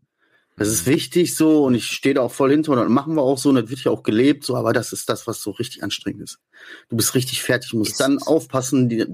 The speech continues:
Speaker 1: noch dem Kind den Raum zu geben, dass es sich auch mitteilen kann und dass du auch irgendwie, dass es Resonanz darauf kriegt, was es kann, macht, tut, wie auch immer.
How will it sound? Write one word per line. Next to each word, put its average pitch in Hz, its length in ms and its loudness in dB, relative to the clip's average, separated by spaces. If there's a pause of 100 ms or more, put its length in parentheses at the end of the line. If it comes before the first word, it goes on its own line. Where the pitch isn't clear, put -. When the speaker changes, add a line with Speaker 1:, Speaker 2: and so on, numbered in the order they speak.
Speaker 1:
noch 123 240 2
dem 117 380 2
Kind 139 360 -2
den 113 220 2
Raum 147 260 2
zu 151 160 -6
geben, 139 460 6
dass 120 160 0
es 110 140 -4
sich - 180 -10
auch 151 180 -2
mitteilen 135 400 -2
kann 123 460 -2 (320)
und 104 260 -2
dass 110 160 -2
du - 100 -6
auch 147 320 2
irgendwie, 127 400 2
dass 131 200 0
es 127 60 -10 (260)
Resonanz 110 800 2
darauf 131 260 2
kriegt, 127 320 2
was 113 120 0
es - 100 -8
kann, 120 360 0
macht, 123 400 -2
tut, 139 360 2
wie 120 100 4
auch 113 80 -2
immer. 127 340 2